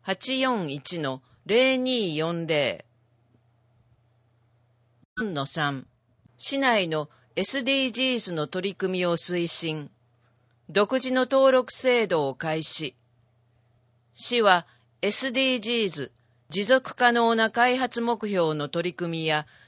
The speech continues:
連携をさらに進めるため、エスディージーズ推進登録制度を創設しました。市民や事業者に登録を呼びかけ、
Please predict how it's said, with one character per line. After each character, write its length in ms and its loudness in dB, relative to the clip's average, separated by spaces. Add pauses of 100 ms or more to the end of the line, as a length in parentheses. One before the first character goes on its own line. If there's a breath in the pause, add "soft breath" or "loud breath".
連 320 0
携 300 4
を 120 0
さ 160 0
ら 120 2
に 140 -2
進 320 -6
め 100 0
る 140 -2
た 160 -2
め、 200 -4 (400 soft breath)
エ 60 0
ス 240 0
デ 80 -2
ィ 180 2
ー 40 -8
ジ 100 -2 (120)
ー 40 -2
ズ 100 -4
推 320 0
進 380 -2
登 220 6
録 200 2
制 320 0
度 160 0
を 100 -2
創 260 -2
設 260 -4
し 140 -4
ま 160 -4
し 140 -6
た。 180 -2 (840)
市 220 -2
民 300 2
や 160 2
事 160 -8
業 260 4
者 160 -2
に 220 -2
登 240 6
録 280 2
を 100 4
呼 140 2
び 140 -2
か 160 0
け、 240 -4